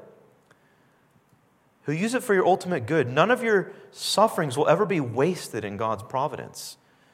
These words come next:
Romans eight says that he works together all things for good for those who are called according to his purpose. And, and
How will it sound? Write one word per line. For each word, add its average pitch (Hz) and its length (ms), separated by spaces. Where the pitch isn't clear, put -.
Romans 139 280
eight 147 260
says 107 320
that 113 140
he 143 320
works 147 280
together 151 460
all 202 200
things 226 320
for 175 140
good 131 420
for - 160
those 156 240
who 156 80
are 135 80
called 180 420
according 165 340
to 151 60
his 120 100
purpose. 160 440
And, 117 140
and 135 340